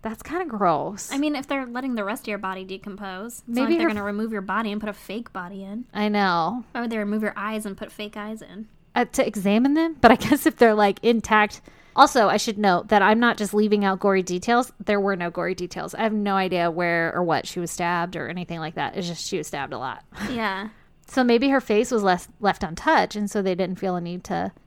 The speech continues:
Speaker 1: examine her eyes, and they just put caps on?
Speaker 2: I mean, they might not have done an autopsy at all if, like, she was clearly stabbed.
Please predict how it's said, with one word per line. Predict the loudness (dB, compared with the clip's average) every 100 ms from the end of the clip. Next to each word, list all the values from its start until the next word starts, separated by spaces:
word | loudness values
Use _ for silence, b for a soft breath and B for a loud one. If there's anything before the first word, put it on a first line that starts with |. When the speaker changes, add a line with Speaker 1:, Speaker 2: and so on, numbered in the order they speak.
| -10
Speaker 1:
examine | -8 -6 -6 -4 -4
her | -2
eyes, | -2 -4 -6 -16 b -6
and |
they | -4
just | -4 -4
put | -6
caps | -2 -2 0
on? | 0 -2 -6 b b
Speaker 2:
I | 0
mean, | 2
they | 2
might | 0 -2
not | -4
have | -4
done | -4 -2
an |
autopsy | -2 -4 -6 -8 -6
at | -4
all | -2 -2 -4 -8 -10
if, | -8 -8 -12 _ _ -12
like, | -10 -10
she | -6
was | -6
clearly | -6 -4 -4 -4
stabbed. | -4 -4 -4 -6 -12